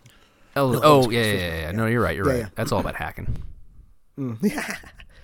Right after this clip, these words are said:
Speaker 2: Swing, swing, swing. It's, it's fun to, like, look at everything that came after Doom, you know, how it goes through, like, Doom and then Hexen,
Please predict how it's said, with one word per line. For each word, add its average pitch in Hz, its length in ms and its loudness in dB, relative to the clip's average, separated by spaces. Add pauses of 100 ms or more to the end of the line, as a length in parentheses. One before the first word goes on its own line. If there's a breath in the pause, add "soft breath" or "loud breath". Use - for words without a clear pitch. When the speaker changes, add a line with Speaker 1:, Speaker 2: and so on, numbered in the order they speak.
(100)
Speaker 2:
Swing, 95 200 -12
swing, 82 100 -14
swing. - 200 -6 (1600 soft breath)
It's, - 240 -8
it's - 140 -4
fun 214 280 2
to, 180 80 2
like, 156 200 0
look 147 240 -2
at 156 160 -6
everything 151 220 -2
that 135 100 -6
came 143 200 -4
after 135 340 -4
Doom, 117 420 -6
you 123 120 -6
know, 123 300 -6
how 131 220 -6
it 131 80 -6
goes 135 200 -4
through, 139 120 -6
like, 127 140 -4
Doom 120 240 -6
and 127 80 -6
then 127 80 -8
Hexen, 107 540 -12